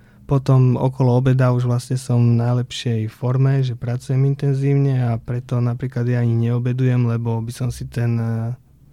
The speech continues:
najzásadnejší vlastne časový úsek, e,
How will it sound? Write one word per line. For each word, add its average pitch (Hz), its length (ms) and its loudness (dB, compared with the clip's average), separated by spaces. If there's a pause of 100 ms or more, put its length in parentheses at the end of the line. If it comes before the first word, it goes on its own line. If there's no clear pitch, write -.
(180)
najzásadnejší 131 880 2
vlastne 127 480 0 (400)
časový 127 560 -2
úsek, 131 480 -2
e, 131 80 -6